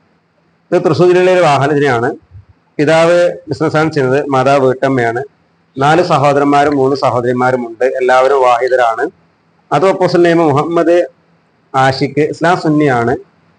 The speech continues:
വയസ്സ് ഇരുപത്തിയാറ്, ഉയരം നൂറ്റി അറുപത്തി അഞ്ചാണ്, വെയിറ്റ് അറുപത്, നിറം വൈറ്റ് and ഫെയർ ആണ്. വിദ്യാഭ്യാസം പ്ലസ് ടു കഴിഞ്ഞതാണ്. ജോലി ചെയ്യുന്നത് ഷാർജയിലാണ്. മദ്രസ എട്ട് വരെ പോയിട്ടുണ്ട്.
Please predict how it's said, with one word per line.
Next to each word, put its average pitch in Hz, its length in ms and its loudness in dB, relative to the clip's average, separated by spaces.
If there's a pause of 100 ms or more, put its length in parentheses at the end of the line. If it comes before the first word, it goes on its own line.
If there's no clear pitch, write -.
വയസ്സ് 156 280 0
ഇരുപത്തിയാറ്, 139 540 0
ഉയരം 151 420 0
നൂറ്റി 156 260 -2
അറുപത്തി 143 640 0
അഞ്ചാണ്, 123 560 -2 (520)
വെയിറ്റ് 165 520 0
അറുപത്, 131 560 0
നിറം 156 200 2
വൈറ്റ് 143 280 0
and 165 120 -2
ഫെയർ 127 260 0
ആണ്. 117 180 -2 (540)
വിദ്യാഭ്യാസം 175 340 0
പ്ലസ് 165 260 -2
ടു 196 120 2
കഴിഞ്ഞതാണ്. 135 500 2 (1300)
ജോലി 170 260 2
ചെയ്യുന്നത് 175 380 2
ഷാർജയിലാണ്. 139 760 0 (280)
മദ്രസ 147 340 0
എട്ട് 151 140 -2
വരെ 151 80 2
പോയിട്ടുണ്ട്. 127 640 0